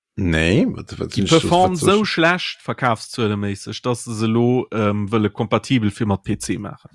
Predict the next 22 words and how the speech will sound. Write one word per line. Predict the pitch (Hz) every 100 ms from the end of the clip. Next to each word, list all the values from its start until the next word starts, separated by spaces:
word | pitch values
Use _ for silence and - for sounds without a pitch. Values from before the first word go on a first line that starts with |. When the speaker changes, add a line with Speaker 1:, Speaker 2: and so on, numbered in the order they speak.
| _ _ -
Speaker 1:
Äh, | 104 92 92
mal, | 90 92 92
es | -
geht | 110
aber | 95 85
auch | 80
Zeit, | - - 73 -
ja. | - 62 - -
Weil | 104
das | 87 98
sind | - 139
wir | 151
ja | 127
vor | -
vier | 120 - 170 220 196
Uhr | 175 127
gesagt, | 113 98 101 98 - -
wieso, | 104 92 113 104 92 87
wieso, | 98 90 107 113 110
wieso, | 104 85 95 95
wieso, | 92 82 90 82
wieso | 78 87 82